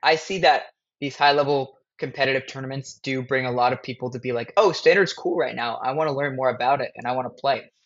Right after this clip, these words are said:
And that's awesome. But they have to continually support the events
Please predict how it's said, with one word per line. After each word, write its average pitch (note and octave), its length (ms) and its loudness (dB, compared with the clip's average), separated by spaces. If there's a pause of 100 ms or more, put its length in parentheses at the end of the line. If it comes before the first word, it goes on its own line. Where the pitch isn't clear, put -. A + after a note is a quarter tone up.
(100)
And C3 100 -6
that's D#3 240 2
awesome. C3+ 400 2 (300)
But E3 200 4
they C#3+ 120 0
have C#3+ 240 2
to D#3+ 80 -8
continually C#3+ 680 -4
support C#3 440 -4
the C3+ 100 -4
events B2+ 560 -2